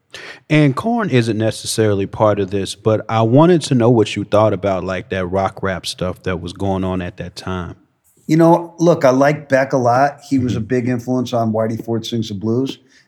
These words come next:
Speaker 2: And I love the Beasties when they picked up the instruments. And, you know, I'm, like, a Beastie Boys stan kinda. So,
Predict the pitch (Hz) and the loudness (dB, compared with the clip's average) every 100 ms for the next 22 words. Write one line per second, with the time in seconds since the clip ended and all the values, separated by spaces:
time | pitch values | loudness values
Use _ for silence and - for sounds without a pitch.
0 | - 110 113 120 120 107 95 123 120 135 | -4 0 2 2 0 -2 -4 -4 -2 -2
1 | 135 110 117 110 - 120 117 117 110 117 | -2 -2 -4 -4 -6 -6 -6 -6 -6 -6
2 | - 127 117 - 95 - _ _ _ _ | -4 -4 -4 -8 -12 -14 _ _ _ _
3 | 107 107 113 117 90 101 113 - 110 113 | -6 -4 -2 -4 -6 -6 -6 -6 -4 -4
4 | 104 - 107 113 113 123 120 120 117 - | -4 -8 -6 -4 -4 -2 -2 -2 -6 -8
5 | 101 95 | -12 -12